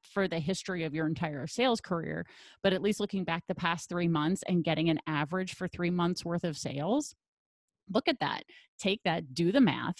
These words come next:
figure it out, know where you're starting from to be able to be like, "Okay, so I know if I can hit my average by halfway through the month, I'm golden," right? The, 'cause then that means the rest of the month,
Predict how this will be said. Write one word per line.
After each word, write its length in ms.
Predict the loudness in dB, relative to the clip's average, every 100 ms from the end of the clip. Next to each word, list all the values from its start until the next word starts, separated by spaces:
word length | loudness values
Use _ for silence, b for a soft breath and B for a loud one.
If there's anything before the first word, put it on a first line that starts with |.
| 0
figure 320 | 0 2 2
it 100 | 2
out, 220 | 0 -2
know 260 | 4 6 8
where 160 | 6 4
you're 160 | 2
starting 560 | 0 0 2 4 4 4
from 320 | 2 -2 -2
to 100 | -2
be 80 | 0
able 160 | 0 0
to 40 |
be 160 | 0 0
like, 180 | -2 0
"Okay, 340 | -2 0 0
so 160 | 0 -4 0
I 240 | 2 4
know 240 | 4 2 2
if 140 | 2
I 100 | 0
can 160 | 2 2
hit 160 | 2 2
my 340 | 2 4 2 -2 b b b _
average 1080 | 0 2 4 2 2 2 2 0 0 -2 -4 -6 _ _ _ -6
by 560 | 2 2 4 0 -2 -4
halfway 360 | -2 -2 0 -2
through 160 | -2
the 100 | 0
month, 580 | 0 2 4 4 2 -20 -20 _ _ _ _ 0
I'm 120 | 4
golden," 760 | 6 6 2 -4 -6 -12 -14 -16 _ _ _ _ _
right? 260 | 0 2 4
The, 100 | 2 2
'cause 140 | 0 4
then 180 | 4
that 160 | 4 2
means 180 | 0 -2
the 80 | 0
rest 180 | -2 0
of 40 |
the 60 | 2
month, 180 | 2